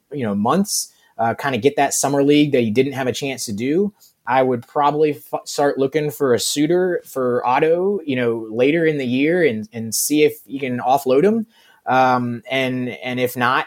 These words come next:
then <laughs> just, I don't know, start giving Patrick his minutes anyways. And, and, and frankly, I would, the twenty twenty-one draft is so ridiculously loaded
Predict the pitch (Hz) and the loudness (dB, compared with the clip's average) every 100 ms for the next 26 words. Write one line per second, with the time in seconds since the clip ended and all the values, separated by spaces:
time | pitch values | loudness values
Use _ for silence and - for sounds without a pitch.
0 | - 127 131 131 113 - - - - - | -4 -4 -4 -6 -8 -10 -8 -6 -4 -6
1 | - - - - 127 139 120 92 - 143 | -10 -20 -20 -4 -2 2 0 0 0 0
2 | 127 131 131 131 127 127 123 120 127 113 | 0 -2 -2 -2 -2 0 -4 -4 -6 -6
3 | 135 156 175 196 - - - - 151 147 | -2 0 0 0 -6 -18 -20 -4 -2 0
4 | 147 147 143 - - 143 131 110 - 160 | 0 0 -2 -6 -4 -4 -4 -6 -4 -2
5 | - 214 220 214 - 139 147 165 160 160 | 2 2 2 0 -4 0 4 4 4 2
6 | 139 123 _ _ 147 147 - 165 170 175 | 0 -8 _ _ 0 0 0 -2 0 -2
7 | 175 165 143 127 147 131 131 143 147 - | 0 0 0 0 0 2 4 2 -2 -6
8 | 131 123 - - - - - 139 143 147 | -4 -2 -4 -8 -8 -8 -2 0 2 2
9 | 147 131 127 131 127 123 135 117 127 156 | 0 0 -2 -2 -4 -2 -2 0 0 0
10 | 180 | -2